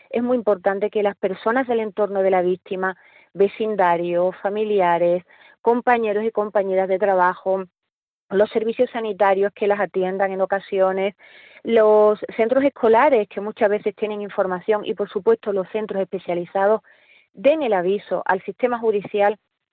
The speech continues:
y además le den herramienta a las mujeres, que las mujeres no lleguen al sistema judicial con las manos vacías, sino que lleguen con informes que sirvan o con notas de testigos que sirvan para que el sistema judicial profundice, no se quede en la superficie,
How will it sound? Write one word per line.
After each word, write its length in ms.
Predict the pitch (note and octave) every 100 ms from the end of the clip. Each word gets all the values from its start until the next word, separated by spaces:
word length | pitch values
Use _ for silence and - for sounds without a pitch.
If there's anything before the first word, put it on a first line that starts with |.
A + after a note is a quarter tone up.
| _ _ _ _ G3+
y 80 |
además 340 | G3+ G#3 A#3 C#4+ -
le 180 | A3
den 180 | G#3 D4
herramienta 580 | C#4 A3+ G#3+ B3 B3+ A3
a 40 |
las 120 | G3 F#3+
mujeres, 520 | F3+ - D4 G3+ F3+
que 100 | G3
las 100 | F3+
mujeres 360 | F#3 - A#3 A#3+
no 140 | B3
lleguen 320 | G#3 A3+ F#3
al 120 | F3
sistema 300 | F#3 - F#3+
judicial 500 | F#3+ F#3+ F3+ G3 G3 - _ - _
con 120 | - G3
las 100 | F#3
manos 220 | G3 F#3+
vacías, 480 | F3 - B3 G#3 F3 _ _ -
sino 200 | G3+ F#3+
que 120 | F#3
lleguen 240 | F#3+ B3+ C4+
con 180 | A#3+ A3+
informes 680 | G3 - A3+ C#4+ G#3+ E3 - _ _ _
que 160 | G3 F#3+
sirvan 440 | A#3+ B3+ A#3+ A#3+ C4+
o 80 | G3+
con 220 | F3 F3
notas 400 | G3 C4+ G#3+ G3+
de 140 | G3 F#3
testigos 600 | F3 - A#3+ A3+ A3+ - _ _ _ _ _ _ _ _
que 100 | F#3+
sirvan 300 | - A3+ B3+
para 180 | G#3+ G3
que 80 | F#3+
el 100 | F3+
sistema 340 | F#3 G3+ G#3
judicial 600 | A3 G#3+ G#3+ - G#3 A3 - - _
profundice, 720 | G#3+ G3+ G3+ F#3+ F#3+ F3+ - F3+
no 140 | G#3
se 120 | A3+ G#3+
quede 240 | G#3+ G3+
en 80 | F3
la 100 | F3
superficie, 840 | F3+ G3 F#3+ G3 F#3+ - G#3 G#3